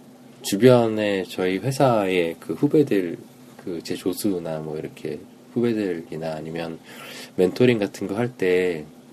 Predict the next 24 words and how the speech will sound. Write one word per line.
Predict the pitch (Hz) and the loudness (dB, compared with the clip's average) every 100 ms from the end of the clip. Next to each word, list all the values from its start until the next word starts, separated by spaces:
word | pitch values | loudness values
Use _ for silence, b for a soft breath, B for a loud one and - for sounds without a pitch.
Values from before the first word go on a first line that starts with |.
| - - - - - - - | -20 -20 -20 -20 -20 -20 -12
그 | 90 85 82 - | -10 -10 -12 -2
재정 | 90 127 | 2 4
문제 | 131 104 98 87 82 - - - - - | 4 2 2 0 -2 -8 -12 -18 -20 -8
얘기 | 87 - | -8 -6
되게 | - 82 | -6 -6
많이 | - 73 80 | -6 -10 -8
하게 | 117 135 | -2 0
되거든요. | 131 87 85 - 76 71 71 - - B B B B - | 0 -2 -8 -8 -12 -12 -14 -20 -20 B B B B -12
주식 | - 78 | -8 -6
투자, | - - 90 78 76 - - - - | -8 -4 -2 -2 -4 -12 -20 -20 -12
뭐 | 73 71 71 73 - - | -8 -8 -10 -14 -16 -2
부동산 | - 82 78 76 76 | 0 0 -2 -8 -6
뭐 | |
이런 | 76 80 82 | -6 -6 -6
얘기도 | 78 - 82 78 82 | -8 -6 -6 -6 -6
농담처럼 | 78 78 85 82 90 80 | -6 -2 -2 -2 -4 -4
하지만 | 110 110 95 87 82 B B | -4 -6 -6 -6 -8 B B
사실 | - 104 | -10 -10
그런 | - 95 90 | -6 -4 -4
건 | 95 | -6
의미가 | 82 80 90 85 | -6 -8 -6 -8
없고, | 65 - 98 85 - B B B B B - | -10 -4 -4 -4 -8 B B B B B -18
어, | - 85 80 - - - - - - - | -14 -12 -14 -18 -20 -20 -20 -20 -20 -8
결혼하고 | - 95 117 127 147 113 101 135 | 2 6 6 4 2 2 0 0